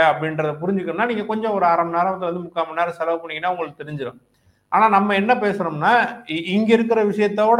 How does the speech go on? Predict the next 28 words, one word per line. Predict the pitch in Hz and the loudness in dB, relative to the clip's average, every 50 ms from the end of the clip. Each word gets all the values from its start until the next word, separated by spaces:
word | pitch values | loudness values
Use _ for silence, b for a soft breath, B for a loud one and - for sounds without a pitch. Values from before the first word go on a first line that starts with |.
| 233 | 4
நிறுத்துறது | 208 208 226 247 240 240 - 226 214 196 190 202 | 4 4 2 0 0 0 -2 0 0 0 0 0
அப்படின்றதுல | 196 175 160 165 170 165 160 165 175 | -2 -2 -4 -6 -6 -4 -4 -4 -2
ஒரு | 170 165 165 | -2 -4 -4
சிக்கல் | - 160 151 151 147 143 | -8 -14 -14 -12 -12 -12
இருக்கு. | 131 127 123 117 120 117 - | -12 -16 -20 -18 -18 -18 -14
அதனாலதான் | - 117 120 127 143 156 165 190 214 233 240 233 233 240 b b b b b b _ _ _ - 113 110 117 127 143 | -14 -14 -12 -10 -8 -6 -2 0 0 0 0 -2 -6 -10 b b b b b b _ _ _ -14 -12 -10 -8 -4 0
ஓவரால் | 180 220 233 233 233 233 226 220 208 202 185 175 165 156 147 147 | 2 4 6 6 8 6 6 6 4 2 0 0 -2 -4 -6 -8
பிரச்சனைகளாக | 143 - 147 147 - 156 156 156 147 139 143 143 139 156 185 208 202 175 160 | -8 -8 -14 -14 -14 -12 -10 -8 -4 -2 -2 -2 0 0 -2 -2 0 -2 -2
அடித்தளத்தை | 151 147 139 143 175 214 208 226 226 220 190 190 180 | 0 2 2 2 0 0 0 0 0 0 0 -4 -2
மாற்று, | 175 170 170 175 170 - 185 220 247 | 0 -2 -2 -2 -4 -6 -4 0 2
அதன் | 214 180 185 196 196 | 2 2 2 0 -4
மூலமாக | 196 196 190 190 185 180 190 190 | -4 -4 -4 -4 -4 -6 -6 -6
தொடர்ந்து | 190 165 160 185 202 214 220 214 220 202 185 180 160 - - - | -6 -2 -2 0 -2 -2 -2 -4 -2 0 0 -2 -2 -6 -8 -6
காலங்காலத்துக்கு | - 143 175 196 202 196 190 196 190 190 190 175 | -2 0 0 0 2 2 0 0 0 -4 -6 -6
இருக்க | 175 170 170 180 | -6 -8 -8 -10
போற | 170 - 165 156 | -10 -8 -8 -8
பிரச்சனைகளாக | 156 156 151 151 - 151 156 151 151 151 151 147 | -8 -10 -16 -18 -14 -10 -6 -4 -4 -4 -6 -8
இருக்கிறதுக்கு | 147 147 147 139 135 135 135 135 135 135 135 131 131 b b b b b b - | -10 -12 -16 -12 -10 -8 -8 -8 -10 -10 -12 -12 -12 b b b b b b -8
முக்கியத்துவம் | 170 165 165 202 196 - 180 165 160 151 | -8 -2 2 2 2 2 0 -4 -6 -6
கொடுக்க | 143 143 139 139 139 | -12 -12 -12 -10 -10
வேண்டியது | 135 131 127 127 123 120 | -10 -10 -10 -12 -12 -12
இருக்கு. | 117 113 - _ _ - 147 | -14 -18 -20 _ _ -6 -6
அடிப்படையில | 156 160 175 170 170 170 165 | -4 -4 -2 -2 0 0 2
கான்ஸ்டிடியூஷனை | 165 160 185 175 180 - 190 175 147 160 170 165 160 156 156 151 151 147 147 143 143 | 2 2 2 2 0 -2 -2 -2 -2 -2 -2 0 0 2 2 0 0 0 -2 -4 -4
உடைச்சு | 143 151 170 - - - - 165 160 147 | -2 -2 -2 -2 -4 -6 -8 -6 -2 0
மாத்துற | 147 156 156 156 | 0 0 0 0
வேலைகள் | 151 143 143 143 147 151 143 143 143 | -4 -2 -2 0 0 -2 -4 -4 -8
நடக்கும்போதுதான் | 143 139 139 139 - - 135 127 123 120 123 139 170 214 | -10 -10 -10 -10 -12 -12 -14 -12 -10 -10 -10 -10 -10 -12